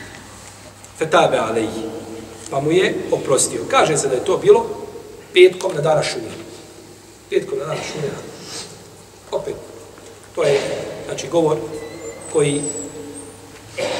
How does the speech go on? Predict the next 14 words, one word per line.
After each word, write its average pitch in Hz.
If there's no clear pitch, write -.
bi -
morao 139
biti, -
znači, 135
vezan 135
za 131
argument. -
Tabe, 233
tabe 185
la -
abd. -
Čovjek 190
kad 120
se -